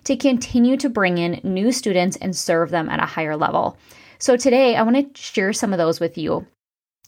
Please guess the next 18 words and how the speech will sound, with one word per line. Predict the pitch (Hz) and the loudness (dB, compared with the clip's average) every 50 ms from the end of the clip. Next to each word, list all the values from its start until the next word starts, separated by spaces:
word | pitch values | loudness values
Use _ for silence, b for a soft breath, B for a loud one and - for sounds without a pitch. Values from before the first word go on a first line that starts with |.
| _ _ | _ _
There's | 247 233 226 | 0 2 2
a | 247 233 | 2 2
few | 233 - 226 | 2 0 2
different | 220 262 277 269 294 277 240 240 | 2 2 2 2 2 2 2 2
systems | 185 175 - - 202 190 196 196 | 0 -2 -2 -2 -4 -4 -2 -2
that | 190 - | 0 0
I | 175 180 185 196 | 0 0 0 -2
think | - - 202 180 180 180 - - | -2 -2 -4 -4 -4 -4 -4 -4
are | 165 156 - - | -6 -6 -4 -2
absolutely | 185 180 180 - - - 190 175 165 170 - - 165 165 | 0 0 0 -2 -2 -4 -4 -2 -2 -4 -4 -4 -6 -4
necessary, | 165 160 147 143 143 - 170 - - - - - 170 175 - - | -4 -4 -4 -4 -4 -6 -8 -6 -6 -6 -4 -4 -4 -4 -4 -4
and | 202 202 | -2 -2
I | 202 | -2
likely | 202 202 208 233 285 - 339 320 | 0 2 2 2 2 2 0 2
am | 320 302 277 | 4 4 4
leaving | 269 269 262 277 269 254 254 262 254 254 | 4 4 4 4 4 4 4 2 2 0
some | - - 190 196 202 | 0 0 0 2 2
out | - 156 156 156 - - | 2 2 2 2 0 -4